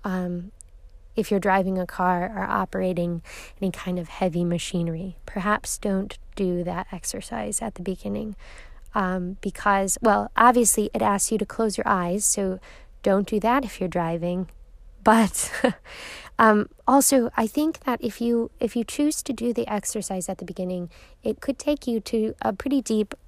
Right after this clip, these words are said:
place. And so, yeah, I just want to put that out there. Um, I also want to say that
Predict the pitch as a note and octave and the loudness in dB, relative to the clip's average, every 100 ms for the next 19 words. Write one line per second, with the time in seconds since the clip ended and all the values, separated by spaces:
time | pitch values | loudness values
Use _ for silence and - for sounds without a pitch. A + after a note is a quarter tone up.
0 | - - E3+ E3+ - - - G3+ G3 F#3 | -6 -4 -2 -2 -4 -4 -2 0 0 0
1 | G3+ F#3 F3+ F3 - _ - - - - | 0 0 -2 -4 -12 _ -20 -20 -20 -18
2 | - - G#3+ G3 F#3+ B3 B3+ A#3 G3+ G#3 | -18 -6 0 2 2 2 2 0 0 0
3 | F#3+ F3+ E3+ F3 - - A#3+ G3+ - - | 0 0 -2 -6 -8 -8 -8 -10 -16 -20
4 | - - - - - - G#3 G#3 G#3 - | -20 -20 -20 -20 -10 -2 2 2 0 0
5 | B3 - F#4+ - G4 D4+ - - B3 A3+ | 4 4 4 2 4 4 2 0 2 2
6 | A3 - G#3+ G3 G3 F#3 F3+ F3+ F3+ - | 2 2 4 2 2 -2 -4 -4 -6 -8